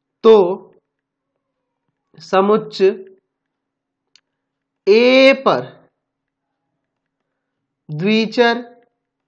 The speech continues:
संक्रियाओं की संख्या,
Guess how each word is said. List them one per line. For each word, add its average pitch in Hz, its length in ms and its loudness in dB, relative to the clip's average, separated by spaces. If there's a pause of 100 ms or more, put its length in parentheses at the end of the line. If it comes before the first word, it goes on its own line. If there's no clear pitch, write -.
(880)
संक्रियाओं 196 960 2
की 208 220 -6
संख्या, 175 420 -6